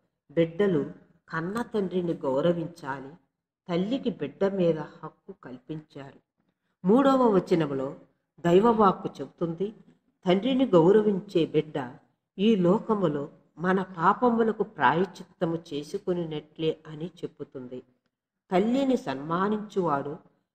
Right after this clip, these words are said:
నిధిని సమకూర్చుకున్నట్లే, నీకు జన్మనిచ్చిన తండ్రిని నీవు సంతోషపెట్టితే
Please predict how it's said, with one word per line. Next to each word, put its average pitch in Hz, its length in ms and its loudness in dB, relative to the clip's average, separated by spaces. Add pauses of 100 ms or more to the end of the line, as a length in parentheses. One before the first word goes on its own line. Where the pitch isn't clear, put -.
(140)
నిధిని 185 500 4
సమకూర్చుకున్నట్లే, 151 1400 -2 (580)
నీకు 240 320 -2
జన్మనిచ్చిన 214 840 0
తండ్రిని 151 680 -8 (420)
నీవు 208 220 2
సంతోషపెట్టితే 165 1300 -4